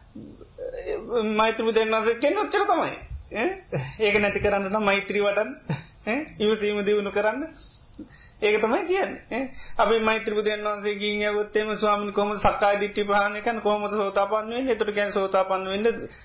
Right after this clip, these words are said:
හේතු දෙකක් ඕනේ. ඒ තමයි සද්ධර්ම ශ්‍රවණය කරන්න ඕනේ. යෝනිසෝ මනසිකාරය කරන්න ඕනේ. හතරක් තියෙන ඒ තමයි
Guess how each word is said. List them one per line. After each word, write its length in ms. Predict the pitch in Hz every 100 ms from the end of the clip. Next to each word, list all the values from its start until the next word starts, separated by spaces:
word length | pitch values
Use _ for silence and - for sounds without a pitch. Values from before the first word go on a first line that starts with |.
| -
හේතු 260 | 202 202
දෙකක් 360 | 202 190 190 196
ඕනේ. 260 | 185 170 185
ඒ 60 |
තමයි 280 | 185 185 220 302 - - -
සද්ධර්ම 560 | - 202 190 196 190 190
ශ්‍රවණය 400 | 185 190 190 190
කරන්න 320 | 185 190 196
ඕනේ. 260 | 190 226 349 - - -
යෝනිසෝ 380 | - 262 277 277
මනසිකාරය 560 | 247 233 240 190 180 165
කරන්න 320 | 151 147 -
ඕනේ. 300 | - - 233
හතරක් 400 | 233 202 202 196
තියෙන 180 | - 196
ඒ 100 | 190
තමයි 260 | 190 196